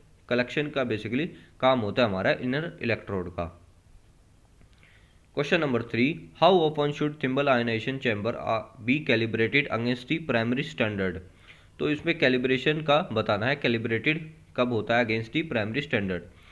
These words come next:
तो ऑप्शन ए हमारा ईयरली, ऑप्शन बी हमारा every three years, ऑप्शन सी हमारा मंथली and ऑप्शन डी हमारा only when damaged। तो राइट आंसर है हमारा every three year में basically इसको कैलिब्रेटेड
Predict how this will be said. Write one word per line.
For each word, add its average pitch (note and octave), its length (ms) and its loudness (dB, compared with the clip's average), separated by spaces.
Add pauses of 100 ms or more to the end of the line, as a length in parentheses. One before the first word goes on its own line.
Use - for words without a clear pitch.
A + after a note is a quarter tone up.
(280)
तो C3 80 -2
ऑप्शन D3+ 240 -2
ए D#3+ 40 2
हमारा B2 320 2
ईयरली, C3 600 2
ऑप्शन - 340 -4
बी C#3+ 100 0
हमारा G#2+ 400 2
every A#2+ 200 -2
three B2 300 2
years, C#3 220 0 (360)
ऑप्शन C3+ 280 -2
सी D3 160 0
हमारा A#2 280 2
मंथली A#2 560 -2 (360)
and B2 120 0
ऑप्शन C#3+ 280 0
डी D3 100 4
हमारा A#2 540 0
only B2 360 2
when B2+ 180 2 (200)
damaged। G2 480 -2 (680)
तो A#2 100 2
राइट B2 220 6
आंसर C#3+ 260 2
है C#3+ 60 4
हमारा A#2+ 460 0
every A#2+ 320 -2
three D3 460 -2
year C3 140 4
में C3+ 160 0
basically A#2+ 360 -2
इसको A#2+ 300 0
कैलिब्रेटेड A2 720 -2